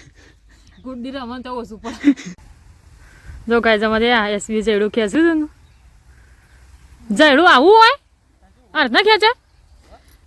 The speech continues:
ગયડા જયડા તા ખેંચતા, ખોડીથી પેલી દંતાળી ફેરવતા હતા.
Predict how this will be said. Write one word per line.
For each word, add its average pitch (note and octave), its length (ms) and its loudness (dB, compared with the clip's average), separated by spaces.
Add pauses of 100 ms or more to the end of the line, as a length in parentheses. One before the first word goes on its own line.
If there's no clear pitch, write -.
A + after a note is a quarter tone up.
ગયડા D#4 340 4
જયડા D#4 240 4
તા F4 240 4
ખેંચતા, G4 380 2
ખોડીથી D#4+ 580 2
પેલી F4 180 -2
દંતાળી D4+ 460 2
ફેરવતા E4 400 4
હતા. G#3 220 -2